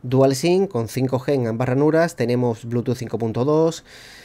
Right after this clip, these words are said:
Y en el apartado de la batería, pues tenemos un cargador de treinta y tres vatios, que viene incluido en la caja, de cero a cien en una hora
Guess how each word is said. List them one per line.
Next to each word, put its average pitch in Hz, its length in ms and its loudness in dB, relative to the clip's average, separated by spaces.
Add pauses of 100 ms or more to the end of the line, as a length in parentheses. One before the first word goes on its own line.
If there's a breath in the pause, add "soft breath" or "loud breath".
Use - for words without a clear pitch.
(240 loud breath)
Y 175 120 0
en 190 80 4
el 196 100 4
apartado 180 500 2
de 175 100 2
la 165 100 2
batería, 170 520 2
pues 131 240 -6
tenemos 143 420 0
un 139 180 0
cargador 139 500 0
de 110 220 -2
treinta 120 400 -4
y - 20 -6
tres 131 260 -2
vatios, 165 560 0 (400 soft breath)
que - 80 -8
viene 110 160 -2
incluido 110 280 -2
en 113 60 -2
la 123 80 0
caja, 175 380 -2
de 131 200 -2
cero 151 260 0
a - 20 -2
cien 156 300 0
en 120 80 0
una 139 240 2
hora 147 260 0